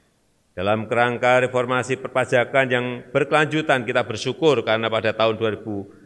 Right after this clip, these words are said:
enam belas dan dua ribu tujuh belas Indonesia telah berhasil melaksanakan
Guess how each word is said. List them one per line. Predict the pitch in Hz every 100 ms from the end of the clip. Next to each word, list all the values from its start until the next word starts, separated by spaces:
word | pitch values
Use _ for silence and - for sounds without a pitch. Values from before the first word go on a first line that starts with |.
| -
enam | 120 120
belas | 104 135 143 -
dan | 113 98
dua | 107
ribu | 104 107
tujuh | 104 98
belas | 123 110 123
Indonesia | 123 113 117 117 117
telah | 117 107 -
berhasil | 120 110 101 135 147 156 147 - - -
melaksanakan | 127 131 139 151 156 143 143 95 78 -